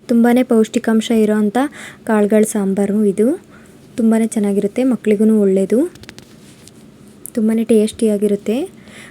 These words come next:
ಒಂದ್ಸಲ ಟ್ರೈ ಮಾಡಿ. ಇವಾಗ ನಾನಿಲ್ಲಿ ಕುಕ್ಕರ್ ತೊಗೊಂಡಿದ್ದೀನಿ. ಕುಕ್ಕರ್ಗೆ, ಆ, ಒಂದ್ ಎರಡು ಸ-, ಟೇಬಲ್ ಸ್ಪೂನ್ ಅಷ್ಟು ಎಣ್ಣೆ ಹಾಕಿದ್ದೀನಿ. ಆ, ಕರಿಬೇವು, ಸಾಸಿವೆ, ಆ, ಈರುಳ್ಳಿ ಹಾಕಿದ್ದೀನಿ ಒಗ್ಗರಣೆಗೆ.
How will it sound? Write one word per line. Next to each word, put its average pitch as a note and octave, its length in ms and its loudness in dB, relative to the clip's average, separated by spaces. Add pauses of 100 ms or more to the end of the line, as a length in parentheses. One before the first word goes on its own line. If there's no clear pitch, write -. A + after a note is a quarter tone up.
(140)
ಒಂದ್ಸಲ G#3+ 320 0
ಟ್ರೈ G3+ 300 0
ಮಾಡಿ. G#3 340 0 (240)
ಇವಾಗ C#4 280 2
ನಾನಿಲ್ಲಿ A#3+ 440 4
ಕುಕ್ಕರ್ A#3 320 0
ತೊಗೊಂಡಿದ್ದೀನಿ. G#3+ 500 0
ಕುಕ್ಕರ್ಗೆ, A3+ 520 0
ಆ, - 540 -6
ಒಂದ್ A3+ 140 2
ಎರಡು G#3+ 280 0
ಸ-, - 140 -2 (120)
ಟೇಬಲ್ G#3+ 280 2
ಸ್ಪೂನ್ A3 280 -2
ಅಷ್ಟು G#3 240 -4
ಎಣ್ಣೆ G3+ 220 2
ಹಾಕಿದ್ದೀನಿ. G#3+ 560 0 (380)
ಆ, A3+ 180 0
ಕರಿಬೇವು, A#3 500 0
ಸಾಸಿವೆ, A#3 600 0 (360)
ಆ, G#3+ 280 -2
ಈರುಳ್ಳಿ A#3 320 4
ಹಾಕಿದ್ದೀನಿ G#3+ 520 0 (380)
ಒಗ್ಗರಣೆಗೆ. G#3+ 580 0